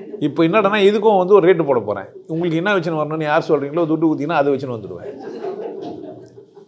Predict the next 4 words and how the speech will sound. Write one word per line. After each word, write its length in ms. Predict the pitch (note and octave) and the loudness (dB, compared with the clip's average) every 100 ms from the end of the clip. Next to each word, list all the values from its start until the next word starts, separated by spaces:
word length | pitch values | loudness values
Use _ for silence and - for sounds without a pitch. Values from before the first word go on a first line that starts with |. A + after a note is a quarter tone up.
| - - - _ _ _ _ _ - - C3 | -20 -20 -20 _ _ _ _ _ -20 -8 -2
அப்பாவி 380 | B2 E3 F3 | 2 4 4
மக்களை 280 | D3 C3+ C#3+ | 4 0 0
எப்படி 200 | C#3+ D3 | 2 2
ஏமாத்துறது? 720 | C#3 C#3 G#2+ G#2 E2+ E2+ - | 2 2 -4 -8 -10 -10 -12